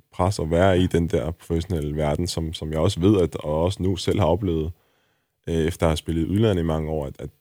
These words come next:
det, det er ligesom, det, det er sådan, det foregår, at, at ja, fodbold er jo meget sort-hvidt, så, så, altså, så, så det handler om at præstere hver eneste gang, og det handler om at være, være, øh, på det niveau, folk forventer omkring en, øh, hver eneste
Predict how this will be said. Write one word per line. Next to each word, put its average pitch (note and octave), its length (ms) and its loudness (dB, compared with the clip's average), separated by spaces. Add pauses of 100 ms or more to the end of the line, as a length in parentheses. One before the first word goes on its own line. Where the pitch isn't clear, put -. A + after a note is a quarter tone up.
det, F2+ 240 4
det F#2+ 60 2
er F2+ 40 6
ligesom, F2+ 300 0
det, F#2 400 2
det F2+ 60 0
er F2 40 0
sådan, D#2+ 240 -2
det D#2+ 80 -4
foregår, D#2+ 460 0
at, C#2+ 160 -8
at B1+ 100 -8 (1200)
ja, E2 120 2
fodbold F2+ 340 4
er D#2+ 60 6
jo F2+ 80 6
meget F#2 260 4
sort-hvidt, F2 440 2
så, D2+ 220 -2
så, D2+ 340 -4
altså, D#2+ 280 -6
så, D#2+ 320 -8 (280)
så D#2+ 200 -14 (420)
det E2+ 80 4
handler G2 180 6
om F#2+ 100 4
at F2+ 80 2
præstere F#2+ 360 4
hver F2+ 180 4
eneste F2+ 300 0
gang, F#2 220 2
og F2 100 0
det F#2 80 0
handler F2+ 180 2
om E2+ 180 -2
at E2+ 80 -2
være, F2 320 0
være, E2+ 520 -2
øh, D#2 220 -6 (800)
på F2 60 -6
det F2+ 140 2
niveau, F2+ 260 4
folk E2+ 260 0
forventer E2+ 400 -2
omkring D#2+ 680 -2
en, F2 300 -4
øh, D2+ 240 -4
hver F2 160 2
eneste E2 540 -2